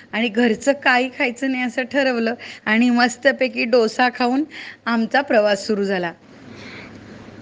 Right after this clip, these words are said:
आम्ही एक्सप्रेस हायवेनेच पनवेलला पोचलो आणि भाऊच्या घरी गेलो. नेहमीप्रमाणेच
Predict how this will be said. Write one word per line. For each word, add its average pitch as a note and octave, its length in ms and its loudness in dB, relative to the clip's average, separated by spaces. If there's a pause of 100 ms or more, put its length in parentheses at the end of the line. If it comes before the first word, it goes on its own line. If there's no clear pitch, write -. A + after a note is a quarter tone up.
(460)
आम्ही A#3+ 420 2 (280)
एक्सप्रेस B3+ 540 0
हायवेनेच B3 600 0 (300)
पनवेलला A#3 500 4
पोचलो A#3+ 640 0 (400)
आणि A3+ 280 -2 (440)
भाऊच्या A3 440 4
घरी A#3 280 2
गेलो. F#3 380 -2 (880)
नेहमीप्रमाणेच C#4+ 960 4